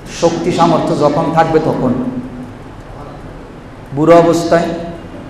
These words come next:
সাই করতে পারবেন না, তাওয়াফ করতে পারবেন না, আরফাতের ময়দানে হেঁটে যেতে পারবেন না, মুজদালিফা থেকে হেঁটে আসতে পারবেন না। এই অবস্থায় আপনি হজ যাবেন, আরেকজনের মাধ্যমে করাবেন,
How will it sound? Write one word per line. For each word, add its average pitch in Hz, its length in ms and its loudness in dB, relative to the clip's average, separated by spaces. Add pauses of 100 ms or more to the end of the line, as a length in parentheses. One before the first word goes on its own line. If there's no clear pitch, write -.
(160)
সাই 170 240 6
করতে 165 240 4
পারবেন 165 380 6
না, 170 160 0 (440)
তাওয়াফ 151 340 8
করতে 156 260 0
পারবেন 160 320 4
না, 165 240 2 (680)
আরফাতের 170 460 4
ময়দানে 160 400 4
হেঁটে 156 260 4
যেতে 160 200 4
পারবেন 165 320 6
না, 165 160 0
মুজদালিফা 160 600 2
থেকে 170 200 2
হেঁটে 156 280 2
আসতে 151 260 2
পারবেন 143 380 4
না। 131 180 0 (920)
এই 156 100 4
অবস্থায় 160 400 6
আপনি 165 240 2
হজ 156 240 2
যাবেন, 147 460 2 (260)
আরেকজনের 147 360 0
মাধ্যমে 151 360 2
করাবেন, 143 340 4